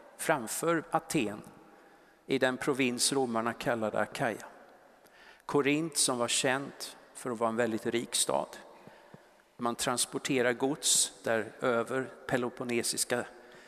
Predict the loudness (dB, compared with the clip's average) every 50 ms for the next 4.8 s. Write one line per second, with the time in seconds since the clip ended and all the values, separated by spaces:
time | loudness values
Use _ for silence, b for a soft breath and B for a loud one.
0 | B B B B B _ -2 2 2 4 2 2 0 -2 0 2 4 4 4 4
1 | 4 4 4 4 2 0 -2 -2 0 0 0 0 2 2 2 2 2 2 0 0
2 | -2 -2 -2 -4 -8 -8 -12 -18 -16 -10 -8 -8 -6 -2 0 0 2 2 2 2
3 | 2 2 2 0 0 0 2 2 2 2 0 0 -2 0 0 0 -2 -2 -4 -2
4 | -4 -4 -4 -6 -10 -14 -14 -10 -8 -6 -6 -6 -2 0 0 0